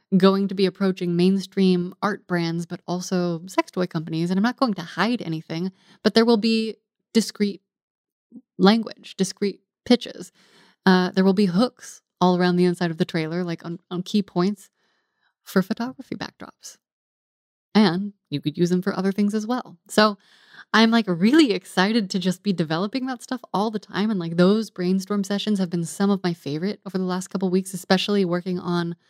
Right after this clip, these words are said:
Fam, Fucking Awesome Mess, the magazine that I put out at the end of September. Organizing my thoughts in that way is so exciting to me. And it means that a lot of my actual sexual fantasies right now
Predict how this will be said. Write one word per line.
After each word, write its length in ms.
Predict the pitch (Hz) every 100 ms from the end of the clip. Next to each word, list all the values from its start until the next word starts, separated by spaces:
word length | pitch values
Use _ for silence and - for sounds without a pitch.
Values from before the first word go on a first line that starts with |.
| _ _
Fam, 500 | - 175 180 190 190 _
Fucking 280 | 185 180 175
Awesome 360 | 185 180 175 170
Mess, 320 | 175 190 -
the 120 | 180
magazine 420 | 175 175 170 170
that 100 | 180
I 60 | 190
put 260 | 185 208 196
out 120 | -
at 100 | 196
the 80 | 196
end 100 | 190
of 80 | 190
September. 540 | 202 - 214 208 214 _ _ _ _ _ _ _ -
Organizing 600 | - 254 262 254 233 220
my 140 | 196
thoughts 420 | 190 175 - - -
in 200 | 196 202
that 240 | 190 175 -
way 240 | 170 156
is 120 | 165
so 300 | - - 208
exciting 480 | 214 - 190 170 165
to 120 | 170 165
me. 260 | 165 190 _
And 520 | 311 330 175 185 208 _ _ _ _ _ _ _ -
it 140 | 240
means 240 | 220 254 359
that 160 | 453 403
a 80 |
lot 240 | 202 156 196
of 160 | 285
my 360 | 285 247 196 - _ _ -
actual 540 | 196 - 240 233 208
sexual 500 | 190 202 190 - 196
fantasies 640 | 185 165 185 196 240 240
right 240 | 240 240 -
now 340 | 240 247 247